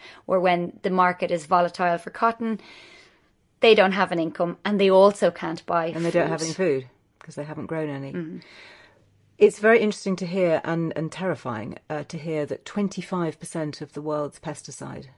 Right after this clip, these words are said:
Speaker 2: consumption goes into producing cotton. Is that mostly in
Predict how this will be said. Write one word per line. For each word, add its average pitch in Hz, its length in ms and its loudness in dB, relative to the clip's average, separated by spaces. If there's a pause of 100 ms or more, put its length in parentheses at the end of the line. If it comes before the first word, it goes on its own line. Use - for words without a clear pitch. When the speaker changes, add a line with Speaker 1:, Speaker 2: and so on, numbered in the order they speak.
(240)
Speaker 2:
consumption 143 760 -14
goes 143 380 -12
into 147 420 -12
producing 143 540 -14
cotton. 139 400 -12 (540)
Is 190 200 4
that 185 240 0
mostly 180 580 2
in 170 480 0